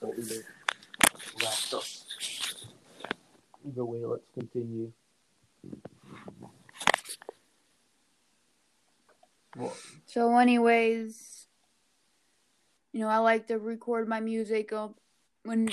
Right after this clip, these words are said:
Speaker 2: <laughs> I have the courage to, because sometimes, you know, I re-record my music.
Speaker 1: Don't you think you
Speaker 2: Like
Speaker 1: should
Speaker 2: last
Speaker 1: talk about
Speaker 2: night
Speaker 1: your SoundCloud journey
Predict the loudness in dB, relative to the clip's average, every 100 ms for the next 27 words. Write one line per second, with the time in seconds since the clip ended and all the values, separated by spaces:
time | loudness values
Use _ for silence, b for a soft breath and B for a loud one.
0 | 0 0 0 2 4 4 2 -4 0 0
1 | -2 -8 -8 -8 -8 -10 -8 -6 -4 -4
2 | -4 -6 -6 -4 -4 -4 -8 -10 -8 -6
3 | -4 -2 -2 -4 B B B B -2 0
4 | 2 0 0 8 8 8 4 2 2 0
5 | -2 -8 -10 -18 _ -8 -8 -6 -8 0
6 | 2 2 4 4 4 2 2 2 -4 -6
7 | -8 -8 -8 -8 -8 -10 -10 -12